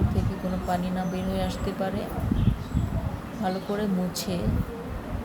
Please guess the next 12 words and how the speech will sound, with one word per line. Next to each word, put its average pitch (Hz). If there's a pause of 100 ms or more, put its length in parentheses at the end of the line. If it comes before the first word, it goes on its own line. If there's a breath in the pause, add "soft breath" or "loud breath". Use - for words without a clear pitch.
(1400)
এরপর 196
আমি 185 (340)
কাঁটা 185
চামচ 196 (100)
দিয়ে 185 (920)
ছিদ্রি 202
ছিদ্রি - (100)
করে 196
নিব। 202 (4000)
এপিঠ 196
ওপিঠ 196
ভালো 180